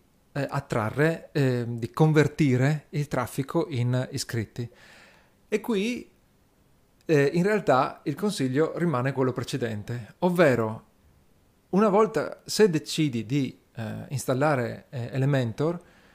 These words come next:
eh, sei messo molto bene anche per l'acquisizione di iscritti, perché, vabbè, lo spiegheremo ne-, nel corso che lanciamo a, tra un paio di settimane. Ci sono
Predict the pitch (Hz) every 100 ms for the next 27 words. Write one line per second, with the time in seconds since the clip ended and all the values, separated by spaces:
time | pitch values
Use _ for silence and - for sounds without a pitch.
0 | _ _ _ _ - 143 135 135 208 180
1 | 185 - 135 123 - _ _ 151 147 165
2 | 165 151 143 127 156 185 - _ _ 143
3 | 135 127 175 170 135 123 135 135 151 156
4 | - 120 120 113 110 - 110 - 120 -
5 | 170 170 139 117 _ _ - - _ _
6 | _ 156 143 127 120 156 139 170 180 143
7 | 127 127 123 - 135 - 131 120 120 -
8 | 127 117 110 113 117 113 107 107 110 110
9 | - 120 135 123 113 127 135 123 113 135
10 | 147 _ - _ _ _ _ _ _ _
11 | _ - _ _ - 170 214 202 156 -